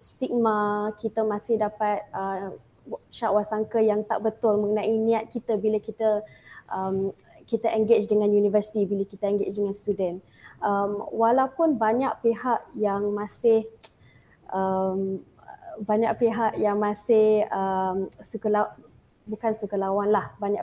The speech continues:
pihak yang masih tak boleh terima kita punya, uh,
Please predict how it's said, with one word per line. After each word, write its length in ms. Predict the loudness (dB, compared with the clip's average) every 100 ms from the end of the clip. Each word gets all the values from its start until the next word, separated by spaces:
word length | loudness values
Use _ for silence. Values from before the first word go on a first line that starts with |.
| -4
pihak 320 | -2 -2 0
yang 160 | 0 0
masih 640 | -4 -2 0 2 2 -2 -10 _
tak 160 | 0 4
boleh 160 | 4 2
terima 400 | 2 2 2 0
kita 240 | -4 -2
punya, 300 | 0 0 0 -2 -2 -2
uh, 240 | -4